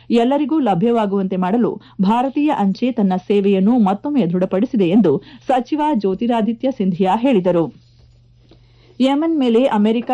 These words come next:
ನಡೆಸಿದ ವೈಮಾನಿಕ ದಾಳಿಯಲ್ಲಿ ಕನಿಷ್ಠ ಎಂಟು ಮಂದಿ ಸಾವನ್ನಪ್ಪಿದ್ದು, ಹನ್ನೆರಡು ಮಂದಿ ಗಾಯಗೊಂಡಿದ್ದಾರೆ. ಉತ್ತರ ಸನಾದ ಬನಿ ಅಲ್ ಹರಿದ್ ಜಿಲ್ಲೆಯಲ್ಲಿ ಮೂರು ಮನೆಗಳನ್ನು ಗುರಿಯಾಗಿಸಿಕೊಂಡು ದಾಳಿ ನಡೆಸಲಾಗಿದೆ.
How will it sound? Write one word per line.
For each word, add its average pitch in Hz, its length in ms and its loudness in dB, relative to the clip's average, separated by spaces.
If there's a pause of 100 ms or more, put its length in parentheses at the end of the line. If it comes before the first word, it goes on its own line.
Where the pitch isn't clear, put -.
ನಡೆಸಿದ 214 460 0
ವೈಮಾನಿಕ 220 600 0 (120)
ದಾಳಿಯಲ್ಲಿ 202 460 2
ಕನಿಷ್ಠ 214 400 0 (100)
ಎಂಟು 208 300 0
ಮಂದಿ 233 200 2
ಸಾವನ್ನಪ್ಪಿದ್ದು, 190 720 0 (220)
ಹನ್ನೆರಡು 285 440 -2
ಮಂದಿ 214 280 -2
ಗಾಯಗೊಂಡಿದ್ದಾರೆ. 190 840 -2 (240)
ಉತ್ತರ 262 340 0 (120)
ಸನಾದ 202 280 0 (180)
ಬನಿ 214 380 2
ಅಲ್ 226 220 -2
ಹರಿದ್ 208 380 -2
ಜಿಲ್ಲೆಯಲ್ಲಿ 190 520 0
ಮೂರು 233 380 4
ಮನೆಗಳನ್ನು 196 560 2
ಗುರಿಯಾಗಿಸಿಕೊಂಡು 196 880 0 (320)
ದಾಳಿ 226 300 0
ನಡೆಸಲಾಗಿದೆ. 185 920 -4